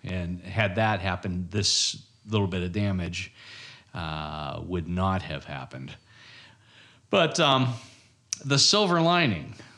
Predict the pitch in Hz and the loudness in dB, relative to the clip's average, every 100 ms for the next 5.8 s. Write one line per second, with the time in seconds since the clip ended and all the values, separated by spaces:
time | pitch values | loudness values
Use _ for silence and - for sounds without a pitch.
0 | - _ _ _ - - - 127 117 113 | -20 _ _ _ -10 -2 2 6 6 4
1 | 113 113 104 104 104 117 117 147 139 127 | 2 4 6 4 4 0 2 4 6 6
2 | 113 143 147 117 107 - 110 98 95 92 | 6 4 4 4 4 4 2 2 2 2
3 | 95 90 90 90 87 90 - 107 123 123 | 0 0 -2 -2 -2 -2 0 2 2 2
4 | 120 120 120 113 110 104 - 98 - 104 | 0 0 2 2 2 0 0 0 2 2
5 | 98 101 - 85 87 87 - | 2 0 -2 -4 -4 -4 -8